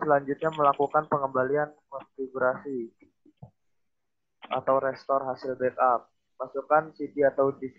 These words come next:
D recovery yang telah dibuat pada optical drive. Restore komputer. Lalu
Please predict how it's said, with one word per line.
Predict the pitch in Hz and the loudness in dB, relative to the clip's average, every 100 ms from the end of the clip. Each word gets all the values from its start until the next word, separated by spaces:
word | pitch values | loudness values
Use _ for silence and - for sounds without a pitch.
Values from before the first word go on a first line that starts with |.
| 135 | -8
D | 156 175 160 - | -4 -4 -6 -8
recovery | 131 139 135 131 147 160 | -6 -4 -6 -4 0 0
yang | 143 - | 0 2
telah | 143 | 2
dibuat | 151 143 143 147 | 2 0 -2 -2
pada | - 139 135 | -2 0 0
optical | 135 - 139 - 147 139 | -2 -6 -14 -6 -4 -2
drive. | 139 135 120 - - - - _ _ _ | 0 0 0 -10 -20 -16 -16 _ _ _
Restore | 127 127 - 139 | -6 -6 -4 -4
komputer. | 135 135 131 131 147 139 120 - _ _ _ _ - | -4 -8 -12 -2 2 4 2 -6 _ _ _ _ -2
Lalu | 131 | 0